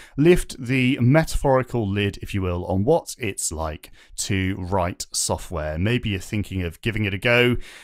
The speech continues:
Maybe you're just idly curious and you want to know, "Okay, well, you know, I've got all these, uh, got all these apps on my phone, got all these interesting techie devices in my home. How are these actually made?" Well, we're gonna be trying to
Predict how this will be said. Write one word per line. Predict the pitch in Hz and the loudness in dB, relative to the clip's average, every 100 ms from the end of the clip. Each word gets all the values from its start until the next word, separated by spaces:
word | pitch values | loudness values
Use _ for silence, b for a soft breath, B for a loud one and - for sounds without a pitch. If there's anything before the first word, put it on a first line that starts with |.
| B | B
Maybe | 175 254 262 | 2 2 2
you're | 247 | 2
just | 240 - - _ | 2 0 -2 _
idly | 139 190 202 202 196 | 2 2 4 2 2
curious | - - 156 131 104 90 - | 0 0 2 4 2 0 0
and | 101 | 0
you | 104 | 0
want | 123 165 | 2 0
to | - | 2
know, | 139 135 156 | 2 2 2
"Okay, | 175 98 82 | 0 -2 -4
well, | 110 110 | -2 -2
you | 113 | -4
know, | 82 | -4
I've | 85 | -6
got | 113 | -6
all | 95 104 | -6 -6
these, | 101 107 104 - | -6 -6 -4 -4
uh, | 87 - B | -6 -8 B
got | B 107 | B 0
all | 104 | 0
these | 104 98 | 0 0
apps | 113 - | -2 0
on | 120 | 0
my | 117 | 0
phone, | - 110 120 123 | 2 2 4 2
got | 113 | 2
all | 117 117 | 0 0
these | 117 110 - B B B | 0 -2 -6 B B B
interesting | - 135 131 127 - 131 | 2 2 4 2 2 2
techie | 120 139 - | 2 0 0
devices | 131 135 139 113 131 | 0 4 4 2 0
in | |
my | 135 131 | 2 2
home. | 151 | 2
How | 143 - 170 202 | 0 0 2 2
are | |
these | 160 151 143 123 - | 2 2 2 2 -2
actually | 127 - - - 120 113 | -2 -2 -6 -4 0 2
made?" | 101 92 80 80 - - | 2 0 -2 -6 -12 -4
Well, | 117 131 131 _ | 0 2 0 _
we're | 113 120 | 0 2
gonna | 120 117 | 4 2
be | 113 107 - B B | 2 0 -2 B B
trying | - 175 165 160 | 2 4 6 6
to | - 131 120 | 4 2 2